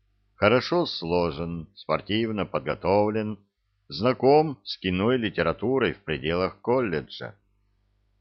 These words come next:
В авиацию, однако, не взяли,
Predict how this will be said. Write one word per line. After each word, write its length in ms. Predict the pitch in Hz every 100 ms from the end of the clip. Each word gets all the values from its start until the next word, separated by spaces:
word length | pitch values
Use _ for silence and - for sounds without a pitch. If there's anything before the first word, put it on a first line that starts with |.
| _ _ _ -
В 100 | 101
авиацию, 640 | 107 147 165 - 151 147
однако, 440 | 127 107 110 113
не 120 | 110 107
взяли, 680 | 90 73 78 73 71 71